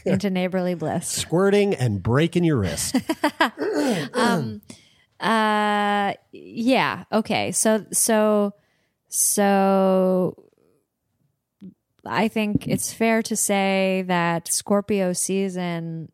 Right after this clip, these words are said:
Speaker 2: is, um, all about, um, getting, just getting all of those, sorting the emotions from the sexual impulses,
Speaker 1: Mm.
Speaker 2: and at least just being able to go, "Well, you know,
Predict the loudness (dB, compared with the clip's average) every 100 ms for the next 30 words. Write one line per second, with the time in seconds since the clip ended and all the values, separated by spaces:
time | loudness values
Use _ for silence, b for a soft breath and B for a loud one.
0 | _ -6 -4 -4 -6 -6 -6 -6 -8 -10
1 | -14 -16 _ -4 -2 -2 -2 -2 -2 -4
2 | -12 -16 _ _ _ _ _ -6 -4 -6
3 | -12 -4 -2 -2 -4 -6 -10 -14 _ -4
4 | -2 -2 -6 -4 -2 -2 0 -2 -2 -2
5 | -2 -4 -6 -2 0 2 0 -4 -8 b
6 | b b -4 -2 0 0 0 0 -2 -2
7 | -2 -4 -8 b b _ -8 -6 -6 -4
8 | -2 -4 -4 -4 -4 -4 -4 -2 0 0
9 | 0 -2 -2 -4 -6 -8 -14 B -6 -4
10 | -2 -2 -2 -2 -4 -6 -8 -4 -2 -2
11 | -2 0 2 4 4 2 0 -2 0 -2